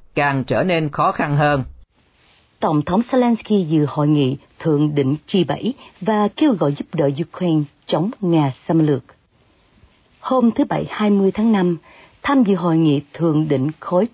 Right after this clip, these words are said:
Speaker 2: G bảy tại Nhật Bản. Tổng thống Volodymyr Zelensky đã kêu gọi hãy giúp đỡ Ukraine kháng chiến chống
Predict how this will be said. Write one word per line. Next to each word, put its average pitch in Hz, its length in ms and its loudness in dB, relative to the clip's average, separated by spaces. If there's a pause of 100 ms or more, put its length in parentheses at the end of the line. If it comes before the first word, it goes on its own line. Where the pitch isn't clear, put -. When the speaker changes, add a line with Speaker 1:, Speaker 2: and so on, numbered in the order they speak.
Speaker 2:
G 214 120 2
bảy 214 280 -4 (180)
tại 151 280 -2
Nhật 147 220 0
Bản. - 260 -6 (760)
Tổng 156 260 0
thống 185 260 0 (120)
Volodymyr 156 720 0 (200)
Zelensky 147 640 -2 (260)
đã 233 140 -2
kêu 277 200 2
gọi 156 180 0
hãy 156 140 -4
giúp - 240 -10
đỡ 156 180 -2 (160)
Ukraine 180 360 -2 (220)
kháng 196 260 -2 (120)
chiến 240 200 2 (140)
chống 220 220 -2